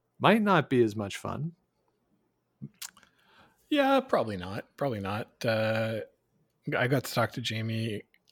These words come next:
Speaker 2: last year at the, at the Brier, and I, I really appreciated what he was doing and trying to,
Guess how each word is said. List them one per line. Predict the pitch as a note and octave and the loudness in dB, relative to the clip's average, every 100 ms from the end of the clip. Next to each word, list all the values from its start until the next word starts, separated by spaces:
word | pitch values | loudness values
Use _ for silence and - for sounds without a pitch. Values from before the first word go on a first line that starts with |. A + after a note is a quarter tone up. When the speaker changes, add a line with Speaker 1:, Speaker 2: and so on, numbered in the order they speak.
| - | -12
Speaker 2:
last | A#2+ A2+ G#2+ - - | -4 -2 0 -2 -2
year | A2+ | -4
at | A2 - | -4 -4
the, | A#2+ A#2+ - | -4 -4 -2
at | A#2 | -6
the | - | -6
Brier, | A2+ A2+ A2 A#2+ | 0 2 4 2
and | A#2 B2+ _ _ _ _ _ _ _ _ _ - | 0 -2 _ _ _ _ _ _ _ _ _ -4
I, | B2+ | 0
I | C#3 C3 | 2 6
really | D3 A3 A3+ - - | 8 8 6 2 -2
appreciated | C3+ C3 B2 - C#3 C3+ B2+ A#2 | -2 -2 -6 0 0 2 0 0
what | A2+ | 0
he | A#2 | 0
was | G#2+ | -2
doing | G#2 A#2 A#2 A2 | -2 -2 -2 -2
and | G2+ | -4
trying | - A2+ G#2+ | -6 -6 -4
to, | G2+ G#2 | -4 -6